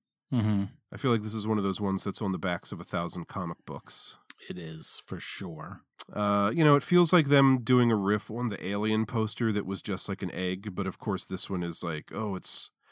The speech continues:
Speaker 2: kinda like an egg cocoon thing with light coming out of it,
Speaker 1: Mm-hmm.
Speaker 2: just like Alien, except we can see, like, a lady inside.
Speaker 1: Right. It's kinda ugly.
Speaker 2: Yeah, it's not,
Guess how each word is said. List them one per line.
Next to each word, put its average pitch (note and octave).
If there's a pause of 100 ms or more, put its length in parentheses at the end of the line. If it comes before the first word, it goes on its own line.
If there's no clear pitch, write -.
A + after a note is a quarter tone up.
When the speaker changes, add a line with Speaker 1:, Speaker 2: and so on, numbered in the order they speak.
(200)
Speaker 2:
kinda B2
like A#2+
an A#2
egg A2+
cocoon A#2
thing G#2+
with F#2+
light G2
coming G#2
out F#2+
of F#2
it, F2+
Speaker 1:
Mm-hmm. E2+
Speaker 2:
just A#2+
like G#2+
Alien, G#2
except -
we G2+
can G2
see, -
like, F#2+
a D#2+
lady E2+
inside. C2+ (340)
Speaker 1:
Right. E2+ (1200)
It's -
kinda A#3+
ugly. E2 (340)
Speaker 2:
Yeah, C3
it's B2
not, G2+